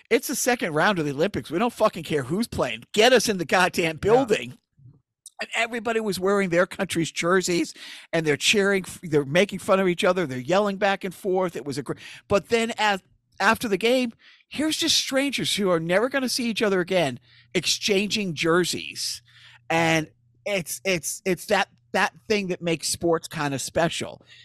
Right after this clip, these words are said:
Speaker 1: And, uh, he also saw that his dad kinda knows a couple things.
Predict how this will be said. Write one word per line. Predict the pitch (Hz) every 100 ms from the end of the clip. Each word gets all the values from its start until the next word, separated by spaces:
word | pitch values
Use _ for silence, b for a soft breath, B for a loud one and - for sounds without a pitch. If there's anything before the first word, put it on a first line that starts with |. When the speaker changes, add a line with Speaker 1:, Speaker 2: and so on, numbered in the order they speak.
| b b b -
Speaker 1:
And, | 147 151 151 - B 160 B 156
uh, | 151
he | 151 196
also | 214 277 302
saw | 247 - 160 151 151 151 _ -
that | 151
his | 143
dad | - 143 139 143 -
kinda | - - 214 185
knows | 151 139 151 -
a |
couple | - 120 117
things. | 147 120 98